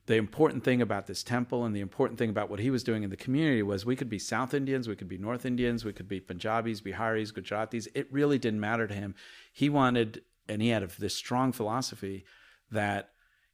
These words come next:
if we're going to be a community here in this land away from our homeland, then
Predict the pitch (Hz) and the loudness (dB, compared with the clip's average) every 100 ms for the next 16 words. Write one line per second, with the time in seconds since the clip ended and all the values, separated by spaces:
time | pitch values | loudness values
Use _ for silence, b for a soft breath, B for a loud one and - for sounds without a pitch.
0 | - 110 123 135 147 147 127 120 113 - | -4 0 6 6 6 4 4 4 4 4
1 | 123 117 110 101 90 170 165 107 98 98 | 2 4 4 0 -4 0 2 2 0 -2
2 | 92 104 113 110 101 92 107 113 - 98 | -2 -2 0 0 0 2 4 2 0 -6
3 | 95 92 123 143 95 90 90 - b b | -4 -2 -2 -2 -4 -6 -12 -14 b b
4 | b - 110 107 107 | b -2 2 4 2